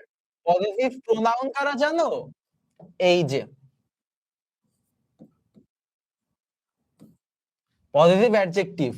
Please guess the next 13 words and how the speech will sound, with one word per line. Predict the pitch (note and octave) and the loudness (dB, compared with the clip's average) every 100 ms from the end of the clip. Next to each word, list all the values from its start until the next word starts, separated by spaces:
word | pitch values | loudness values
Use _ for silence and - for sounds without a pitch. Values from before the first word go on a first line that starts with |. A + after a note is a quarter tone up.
| - _ _ _ - | -14 _ _ _ -2
আর | C#3+ B2+ D#3+ | -2 -2 0
এখানে | G3 A#3 C4 A#3+ E3+ - | 0 0 -2 -2 -4 -4
এই | F#3 B3 | -2 0
যে | A#3 A#3 | 0 0
দেখো, | G#3 G#3 G3 - - _ _ _ _ _ _ _ D3+ | -2 -2 -6 -6 -10 _ _ _ _ _ _ _ -4
this | C#3 C#3 | -2 2
book | A3 A3 C#4+ | 2 2 -4
is | A3+ A#2+ D#3 | -4 -2 0
his, | F3+ - - - - _ _ _ _ _ - | 2 0 -8 -18 -20 _ _ _ _ _ -10
picture | E3+ F3 G#3 G#3+ C#4+ | -8 0 2 2 -2
is | C#4 - | -6 -4
hers, | - D#3 B2+ A2+ - _ _ _ _ _ _ _ | -2 0 -4 -10 -20 _ _ _ _ _ _ _
pet | E3+ F3+ | 2 2